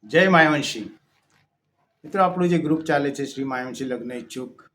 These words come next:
પરિવારનું જે ગ્રુપ છે, બહુ સરસ રીતે ચાલે છે. દર રવિવારે આપણે સવારે દસ વાગ્યાથી લઈને બપોરે બાર વાગ્યા સુધી અને સાંજે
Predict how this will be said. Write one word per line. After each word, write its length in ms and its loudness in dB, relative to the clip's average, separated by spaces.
પરિવારનું 520 -12
જે 60 -14
ગ્રુપ 300 -14
છે, 280 -20
બહુ 180 -16
સરસ 380 -16
રીતે 240 -12
ચાલે 320 -12
છે. 260 -14
દર 260 -14
રવિવારે 380 -12
આપણે 260 -16
સવારે 420 -16
દસ 260 -16
વાગ્યાથી 320 -12
લઈને 360 -12
બપોરે 280 -14
બાર 220 -10
વાગ્યા 220 -10
સુધી 300 -10
અને 320 -14
સાંજે 560 -14